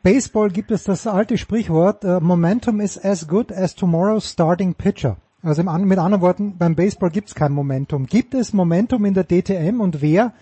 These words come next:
hat denn das? Hat es Liam Lawson, hat's Marco Wittmann oder kann Kelvin van der Linde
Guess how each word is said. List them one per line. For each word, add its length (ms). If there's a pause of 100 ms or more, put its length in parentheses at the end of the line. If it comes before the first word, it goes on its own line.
(340)
hat 220
denn 120
das? 240
Hat 140
es 160
Liam 240
Lawson, 340
hat's 180
Marco 320
Wittmann 440 (460)
oder 220
kann 300
Kelvin 380
van 160
der 80
Linde 460